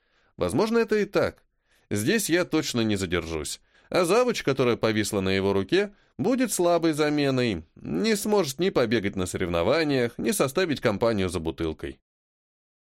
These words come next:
Дома я сделал разминочный комплекс, давая нагрузку на все органы,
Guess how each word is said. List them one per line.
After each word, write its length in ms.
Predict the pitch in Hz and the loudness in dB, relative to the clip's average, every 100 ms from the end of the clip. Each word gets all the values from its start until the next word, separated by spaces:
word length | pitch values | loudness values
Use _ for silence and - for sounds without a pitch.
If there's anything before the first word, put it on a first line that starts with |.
| _ _ | _ _
Дома 440 | 92 90 180 240 226 | -6 0 0 2 2
я 160 | 170 | 2
сделал 420 | 123 147 190 180 | 2 0 2 2
разминочный 600 | 147 131 135 143 139 143 135 | 2 2 2 0 0 -2 0
комплекс, 580 | 127 95 110 - - - | 0 -2 -4 -6 -8 -4
давая 380 | 104 120 113 | 0 2 2
нагрузку 480 | 110 113 107 107 - | 2 0 0 -2 0
на 100 | 104 | -2
все 200 | 98 101 | -2 -4
органы, 540 | 87 120 113 135 160 | 0 0 0 0 0